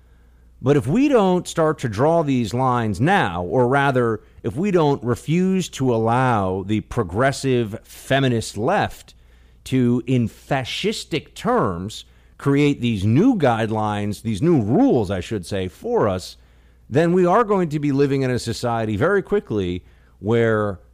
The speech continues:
any male-female conduct, interaction of any t-, of any kind could be suspect.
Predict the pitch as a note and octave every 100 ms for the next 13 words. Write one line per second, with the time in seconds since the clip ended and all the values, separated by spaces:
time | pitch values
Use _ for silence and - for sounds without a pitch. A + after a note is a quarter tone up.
0 | _ - D#3 G#3+ C#3+ C#3 E3+ D#3 - D#3
1 | D#3 D3+ D3 C#3+ C#3 - D3 D3+ D3 D3
2 | C3 C#3 C3 C3 - A#2 C3+ C#3 D3 -
3 | C#3 C3+ D#3 - D3+ C3+ A#2 - A#3+ B3
4 | F#3 G#3+ - E3+ - - - -